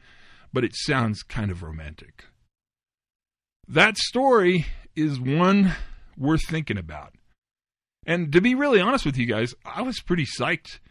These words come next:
to actually do this pod because I, I wanted you to be impacted by that story because I think it's a really good way to kinda introduce this work we're doing.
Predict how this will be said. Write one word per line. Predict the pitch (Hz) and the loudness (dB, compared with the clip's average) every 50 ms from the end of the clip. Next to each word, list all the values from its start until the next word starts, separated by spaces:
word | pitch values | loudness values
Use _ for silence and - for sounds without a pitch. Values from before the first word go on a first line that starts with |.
| _ _ _ _ _ _ - | _ _ _ _ _ _ -2
to | 151 | -2
actually | 151 143 - 139 135 127 | 0 0 0 0 0 0
do | 123 117 131 147 | 2 2 0 2
this | 147 131 - | 0 -2 -4
pod | - - 113 123 135 98 - - - _ - | -4 -6 -4 -4 -4 -6 -10 -14 -20 _ -10
because | 127 127 131 - 147 139 127 110 - - _ _ - _ _ _ _ _ _ _ _ _ - | -6 -6 -2 0 0 0 0 -2 -6 -12 _ _ -20 _ _ _ _ _ _ _ _ _ -18
I, | - - 160 160 156 | -14 -14 -12 -6 -2
I | 151 | 0
wanted | 147 156 185 220 233 214 160 123 - _ | 0 2 2 2 2 0 -2 -4 -10 _
you | - 143 135 147 165 185 202 196 185 175 143 - - - - - | -12 -8 -4 -2 0 0 0 0 -2 -6 -8 -14 -20 -20 -18 -10
to | - - 143 | -4 -4 -4
be | 131 131 151 151 151 | -4 -4 -6 -4 -4
impacted | 156 165 160 165 151 143 131 - 131 123 113 | -2 4 6 6 6 4 2 -4 -8 -6 -4
by | 120 120 123 | -4 -6 -4
that | 120 113 110 - | -4 -6 -8 -8
story | - - - 120 117 113 104 101 110 113 101 - - _ _ _ _ _ _ _ _ _ _ _ _ _ _ _ _ _ - 113 | -10 -8 -4 -2 -2 0 0 0 -2 -2 -4 -6 -14 _ _ _ _ _ _ _ _ _ _ _ _ _ _ _ _ _ -14 -6
because | 117 131 127 - 151 139 | -4 -4 -2 -2 -2 -2
I | 147 143 135 - - - - - | -2 -4 -4 -6 -12 -20 -16 -10
think | 196 247 269 - | -8 -8 -6 -6
it's | 240 - | -8 -6
a | 160 127 | -6 -6
really | 123 120 123 143 156 165 165 | -4 -2 -2 0 0 0 -2
good | 131 110 107 113 135 151 151 120 110 107 | -4 -8 -6 -2 -2 -2 -2 -2 -6 -4
way | 120 143 170 147 107 107 107 117 - - _ _ _ _ _ _ _ _ _ _ _ _ - | -2 0 0 0 -2 -2 -6 -6 -8 -12 _ _ _ _ _ _ _ _ _ _ _ _ -10
to | - | -6
kinda | - 170 156 147 127 - - | -2 -2 -2 -2 -4 -4 -2
introduce | 165 165 160 147 135 117 120 151 170 160 131 - - - 123 - - - - _ _ - - | 0 0 0 0 -2 -4 -4 -2 -2 -2 -4 -6 -8 -10 -10 -14 -16 -18 -20 _ _ -14 -12
this | 127 120 131 135 131 - - - - - - - _ _ _ _ _ _ _ _ _ _ - | -8 -4 -2 -2 -2 -2 -6 -8 -10 -12 -16 -20 _ _ _ _ _ _ _ _ _ _ -14
work | 107 110 101 110 120 127 147 202 208 - | -12 -10 -10 -8 -4 0 0 0 0 0
we're | 135 120 | -4 -4
doing. | 113 104 110 98 92 87 78 113 117 | -2 -2 -6 -8 -8 -10 -12 -14 -12